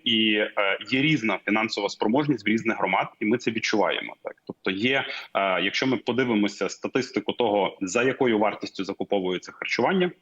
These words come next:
для різних, різних громад, вона є абсолютно різною. Е, але ми також бачимо і відчуваємо те, що держава і центральний бюджет не забуває про харчування, і в наступному році в бюджеті закладені,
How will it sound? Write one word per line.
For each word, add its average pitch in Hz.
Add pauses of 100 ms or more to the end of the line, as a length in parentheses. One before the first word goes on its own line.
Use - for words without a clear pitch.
для 120
різних, 117
різних 117
громад, 110
вона 101
є 120
абсолютно 101
різною. 80 (680)
Е, 101 (140)
але 156
ми 160
також 160
бачимо 123
і 143
відчуваємо 127
те, 151
що 139
держава 113
і 90
центральний 117
бюджет 123
не 123
забуває 117
про -
харчування, 147
і 117
в 110
наступному 110
році 147
в 98
бюджеті 113
закладені, 113